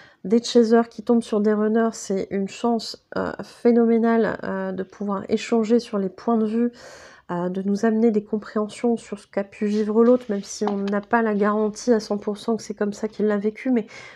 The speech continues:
au moins on a des schémas qui, voilà, qui évoluent, qui, qui, où on se dit, « Bon, il y a ça qui a pu se passer, ça m'apporte, euh, en, en quelque sorte une explication », et c'est plus facile de vivre les choses.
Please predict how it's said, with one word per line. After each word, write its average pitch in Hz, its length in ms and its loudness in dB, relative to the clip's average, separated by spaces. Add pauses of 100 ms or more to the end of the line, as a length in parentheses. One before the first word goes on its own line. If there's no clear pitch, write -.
(120)
au 208 80 -2
moins 247 220 6
on 226 40 4
a 214 100 4
des 196 120 2
schémas 233 460 0
qui, - 220 -10 (1300)
voilà, 208 260 2
qui 208 160 -2
évoluent, 220 580 4
qui, 196 440 -6
qui, - 320 -8
où 208 100 -2
on 202 100 0
se 190 120 -10
dit, « 226 200 0
Bon, 202 240 -4 (280)
il - 80 -10
y 185 80 -4
a 196 40 -4
ça 220 200 -4
qui 220 120 -6
a 208 40 0
pu - 160 -18
se - 80 -20
passer, 214 340 -2
ça 226 160 -4
m'apporte, 202 680 -4
euh, 190 120 -4 (920)
en, 208 280 -2
en 208 100 -4
quelque 214 300 0
sorte 226 300 -2
une 214 120 2
explication », 220 880 0
et 208 80 -6
c'est 208 140 -8
plus 208 180 -4
facile 214 400 0
de 214 80 4
vivre 208 340 0
les 208 80 2
choses. 190 400 -6